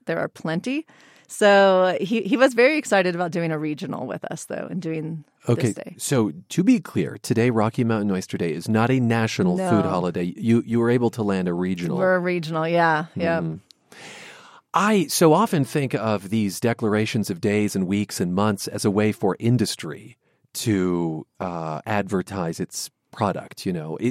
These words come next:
Speaker 2: is that often what's behind the people who propose these days? You know, they wanna sell more cheese or
Speaker 1: Yeah,
Speaker 2: more
Speaker 1: def-,
Speaker 2: apples
Speaker 1: oh
Speaker 2: or
Speaker 1: my
Speaker 2: something?
Speaker 1: gosh, certainly.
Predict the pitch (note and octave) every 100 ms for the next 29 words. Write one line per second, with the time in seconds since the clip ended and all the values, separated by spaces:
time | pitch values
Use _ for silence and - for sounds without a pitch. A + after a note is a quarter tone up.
0 | B2+ D#3+ F#3 G#3+ - _ _ _ _ C3
1 | C3+ C3+ D3 C3 G#2+ G#2+ - G#2+ G2 -
2 | A2 G#2+ G#2+ G#2+ F#2+ - G#2+ G#2 G2 G#2
3 | F#2 F#2+ - G2+ G#2 - G#2 G#2 - G#2
4 | A2+ B2 - F#2 G2+ F2+ F2 F2 F#2 -
5 | F2+ F2+ E2 - - F#2+ G2 A#2+ E3+ G#3+
6 | A3+ F3+ D#3+ - G3 A3+ G#3 E3+ E3 F3
7 | E3+ D#3 E3+ - _ - - F#3 E3+ E3
8 | F#3